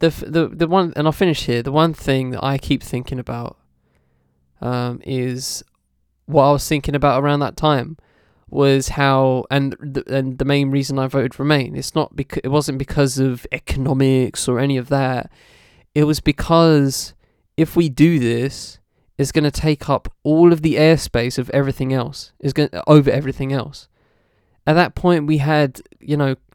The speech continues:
knife crime, still have knife crime. Uh, child poverty was a big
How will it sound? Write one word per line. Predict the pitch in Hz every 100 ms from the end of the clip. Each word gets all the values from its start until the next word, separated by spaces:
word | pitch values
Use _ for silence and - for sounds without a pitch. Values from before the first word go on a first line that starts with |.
| -
knife | 147 160 -
crime, | - 131 127 123 120 131
still | - 156 151
have | 131 135
knife | 127 127
crime. | - 123 120 120 - _ _ _ _ -
Uh, | 127 127 123 123 120 120 - - _ _ _ -
child | - 151 147 -
poverty | - 156 143 - 127 120
was | 123 127
a | 123
big | - 143 127 - -